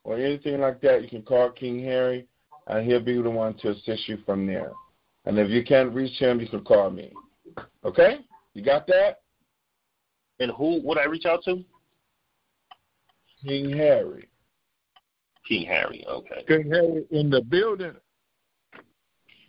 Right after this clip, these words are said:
Speaker 2: What's going on, King? We spoke recently.
Speaker 3: Yes.
Speaker 2: All right.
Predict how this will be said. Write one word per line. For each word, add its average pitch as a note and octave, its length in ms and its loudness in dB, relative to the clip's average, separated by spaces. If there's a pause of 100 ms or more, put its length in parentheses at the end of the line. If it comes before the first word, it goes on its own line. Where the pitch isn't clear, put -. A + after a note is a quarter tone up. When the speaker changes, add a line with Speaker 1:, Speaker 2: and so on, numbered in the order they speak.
(380)
Speaker 2:
What's D#3 200 4
going E3+ 180 4
on, C3+ 160 2
King? C3 180 0
We C3+ 120 -2
spoke E3+ 260 0
recently. F#2+ 560 -2 (1800)
Speaker 3:
Yes. C#3 160 2 (2750)
Speaker 2:
All E2 80 0
right. - 320 -6